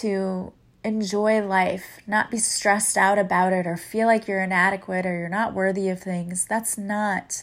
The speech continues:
the way the universe wants you to live your life. So if you have thoughts that are coming to you that are stressing you out, the universe is saying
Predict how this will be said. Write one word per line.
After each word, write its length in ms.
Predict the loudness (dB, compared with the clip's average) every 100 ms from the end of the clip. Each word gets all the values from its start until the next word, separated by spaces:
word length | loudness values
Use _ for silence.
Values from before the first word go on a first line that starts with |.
| -8
the 100 | -4
way 180 | -2 0
the 100 | 0
universe 420 | -2 -2 -4 -6
wants 260 | -8 -6
you 80 | -8
to 100 | -6
live 200 | -6 -6
your 140 | -8 -8
life. 420 | -10 -12 -18 -20 _ -20 -20 -20 -20 -20 -20 -20 -20 -16 -10
So 300 | 0 4 6
if 160 | 4
you 100 | 0
have 420 | 0 4 4 4
thoughts 420 | 4 2 2 0 -2
that 140 | 0
are 100 | 0
coming 360 | 0 -2 0 -2
to 200 | -4 -2
you 120 | -2
that 120 | -2
are 80 | -4
stressing 560 | -6 0 0 0 -2 -4
you 160 | -2 2
out, 480 | 4 4 0 -6
the 80 | -6
universe 440 | -2 0 0 -2 -4
is 80 |
saying 520 | -4 -4 -4 -4 -8